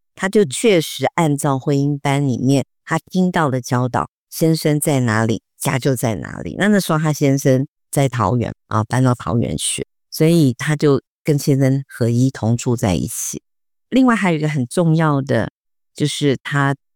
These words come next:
明白哪些真理，因为她在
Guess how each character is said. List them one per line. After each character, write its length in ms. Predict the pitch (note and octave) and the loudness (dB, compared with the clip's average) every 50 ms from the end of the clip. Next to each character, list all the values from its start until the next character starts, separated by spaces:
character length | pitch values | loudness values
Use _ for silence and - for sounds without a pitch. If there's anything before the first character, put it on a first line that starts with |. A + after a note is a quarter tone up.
| _ - | _ -2
明 240 | C3+ C3+ C#3 - | 0 2 2 2
白 180 | C#3+ D#3 C#3+ C#3+ | 2 2 0 0
哪 160 | C#3+ C#3 C3 B2+ | 0 0 -2 -4
些 220 | - - C#3 C3+ | -4 -2 -4 -4
真 260 | B2+ - C#3 C3+ C3+ | -2 -2 -4 -2 -2
理， 60 | C3+ - - | -4 -4 -2
因 100 | G3 A#3+ | 0 2
为 100 | B3 B3 | 2 2
她 220 | - B3 A#3+ C4 _ _ _ _ _ _ _ _ | 0 -2 -4 -4 _ _ _ _ _ _ _ _
在 340 | - - D3 C#3 C3+ - | -4 -2 -2 -2 -2 -4